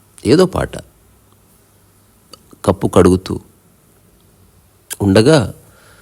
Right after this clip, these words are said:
హఠాత్తుగా భుజం మీద చేయి వేసి చూస్తే గురువు, గురువుని చూసి పట్టించుకోకుండా మళ్ళీ కడుగుతున్నాడు.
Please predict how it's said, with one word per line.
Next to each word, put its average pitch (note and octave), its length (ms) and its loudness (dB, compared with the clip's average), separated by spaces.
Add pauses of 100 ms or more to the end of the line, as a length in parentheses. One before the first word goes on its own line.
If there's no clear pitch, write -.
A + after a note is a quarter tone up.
(240)
హఠాత్తుగా F#2+ 400 0
భుజం F2+ 280 2
మీద F#2 140 0
చేయి F2+ 340 0
వేసి - 280 -2 (1040)
చూస్తే - 220 0
గురువు, D#2 320 0 (1900)
గురువుని G2+ 240 0 (100)
చూసి G2 140 -8
పట్టించుకోకుండా F2+ 760 -8 (300)
మళ్ళీ D#2 420 -2 (420)
కడుగుతున్నాడు. - 560 -6